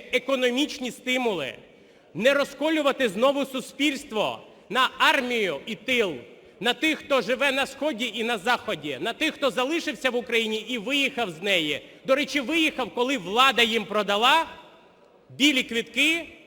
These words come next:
шлях і все інше. Влада. Це не зробили вони самі, не підробили вони документи. Це зробили ті,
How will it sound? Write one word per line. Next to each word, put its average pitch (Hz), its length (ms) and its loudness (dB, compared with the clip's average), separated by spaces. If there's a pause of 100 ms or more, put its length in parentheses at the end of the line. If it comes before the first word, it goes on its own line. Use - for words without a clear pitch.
шлях 269 480 2
і 254 80 -6
все 269 200 -2
інше. 226 580 -2 (220)
Влада. 190 600 2 (920)
Це 269 140 4
не 269 140 4
зробили 269 680 2
вони 240 260 -2
самі, 240 520 -2
не 226 140 0
підробили 233 540 -2
вони 240 240 0
документи. 208 680 -2 (600)
Це 269 160 4
зробили 269 440 0
ті, 311 360 2